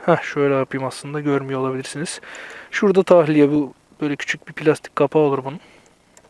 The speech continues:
Bunu buraya takıyoruz. Ondan sonra bu arkadaşı da bunun üstüne monte ediyorsunuz. Şöyle küçük bir yer var.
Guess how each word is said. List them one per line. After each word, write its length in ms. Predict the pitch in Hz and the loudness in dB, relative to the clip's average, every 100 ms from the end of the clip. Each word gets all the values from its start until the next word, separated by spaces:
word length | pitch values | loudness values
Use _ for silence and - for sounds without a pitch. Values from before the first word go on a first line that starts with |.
| _ _ - _ _ _ _ _ | _ _ -20 _ _ _ _ _
Bunu 120 | 156 139 | -12 -4
buraya 200 | 139 175 | 0 2
takıyoruz. 720 | 147 - - - - - - _ _ _ _ _ _ - - - - _ _ _ _ _ _ - | 0 -4 -12 -14 -16 -16 -18 _ _ _ _ _ _ -20 -20 -20 -20 _ _ _ _ _ _ 0
Ondan 280 | 214 165 | 2 2
sonra 280 | 143 180 214 | 4 4 6
bu 120 | 208 | 6
arkadaşı 460 | 190 147 139 135 139 | 6 6 4 4 4
da 140 | 151 202 - - - - - | 2 2 -4 -20 -20 -20 -6
bunun 160 | 165 170 | -2 -2
üstüne 300 | - - 160 | -2 0 2
monte 360 | 151 139 135 | 2 0 0
ediyorsunuz. 440 | 135 131 127 135 160 | 0 0 -4 -6 -10
Şöyle 400 | - - 285 - | -12 -6 -2 -2
küçük 320 | - - - | -2 -8 2
bir 60 | |
yer 160 | 165 165 | 6 6
var. 340 | 143 190 - | 4 0 -4